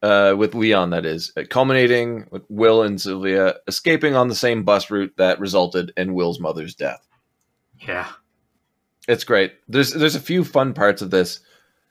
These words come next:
Speaker 1: Um,
Speaker 2: Well, it's great when he's just like, Will's used to, I guess, certain people not taking risks, and he's like, "Ah, he's not gonna jump." And
Speaker 1: yeah,
Speaker 2: then
Speaker 1: jump
Speaker 2: Leon
Speaker 1: out of the window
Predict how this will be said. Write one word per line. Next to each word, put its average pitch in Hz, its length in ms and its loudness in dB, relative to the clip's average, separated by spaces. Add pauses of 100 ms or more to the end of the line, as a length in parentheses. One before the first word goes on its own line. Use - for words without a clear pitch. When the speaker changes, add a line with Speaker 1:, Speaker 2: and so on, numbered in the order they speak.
(240)
Speaker 1:
Um, 107 480 2 (880)
Speaker 2:
Well, 170 160 4
it's 127 160 -2
great 165 320 2
when 165 120 0
he's 151 200 0
just 160 240 0
like, 139 360 0 (640)
Will's 151 520 2
used 156 340 -2
to, 131 460 4 (260)
I 117 100 0
guess, 117 400 -2 (220)
certain 135 380 0
people 123 260 0
not 113 240 2
taking 117 400 -4
risks, 110 480 -4
and 107 80 -16
he's 101 160 -10
like, 95 180 -6
"Ah, 117 140 0
he's 104 220 -8
not 110 160 -6
gonna 95 160 -10
jump." 82 340 -14 (440)
And 131 80 -2
Speaker 1:
yeah, 135 120 6
Speaker 2:
then 151 80 2
Speaker 1:
jump 135 140 4
Speaker 2:
Leon 139 300 4
Speaker 1:
out 127 60 2
of - 60 -2
the 120 100 6
window 110 600 4